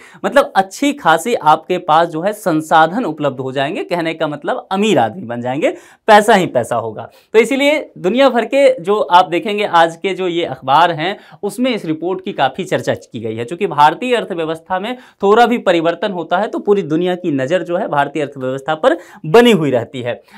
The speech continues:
अब यहाँ पर इस रिपोर्ट के प्रमुख बिंदु के आधार पर अगर देखेंगे तो रिपोर्ट का नाम सबसे पहले समझ लीजिए। रिपोर्ट का नाम रखा गया है The Rise of Affluent India।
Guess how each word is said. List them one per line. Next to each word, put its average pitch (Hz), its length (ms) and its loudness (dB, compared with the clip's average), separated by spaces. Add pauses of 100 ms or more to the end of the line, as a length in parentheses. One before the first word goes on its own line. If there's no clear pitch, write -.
(140)
अब 220 120 2
यहाँ 269 220 2
पर 285 120 6
इस 208 200 -6
रिपोर्ट 208 440 -2
के 220 80 -2
प्रमुख 180 360 -6
बिंदु 139 280 -4
के 185 120 -6
आधार 131 480 0
पर 175 80 0
अगर 139 220 -2
देखेंगे 180 420 -4
तो 214 140 -6
रिपोर्ट 196 400 -4
का 240 140 -2
नाम 190 320 2
सबसे 151 260 -8
पहले 127 260 -8
समझ 117 260 -12
लीजिए। 123 240 -6
रिपोर्ट 185 380 -8
का 175 160 -2
नाम 151 260 -4
रखा 143 260 -8
गया 135 200 -10
है 185 100 -8
The 135 120 -6
Rise 156 380 0
of 196 460 -2 (420)
Affluent 233 560 0 (120)
India। 131 340 0